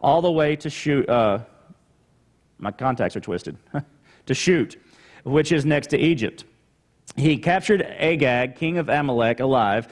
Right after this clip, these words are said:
but he completely destroyed all the rest of the people with the sword. Saul and the troops spared Agag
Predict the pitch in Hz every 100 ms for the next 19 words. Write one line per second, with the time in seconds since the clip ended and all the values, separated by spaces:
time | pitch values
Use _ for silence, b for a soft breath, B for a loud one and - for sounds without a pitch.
0 | B - 143 175 175 208 254 247 226 214
1 | - 220 202 151 143 170 190 170 151 165
2 | 156 - 135 123 120 120 117 185 180 95
3 | - b b b b b - - 170 196
4 | 202 180 180 165 151 - 160 160 143 170
5 | 131 113 104 127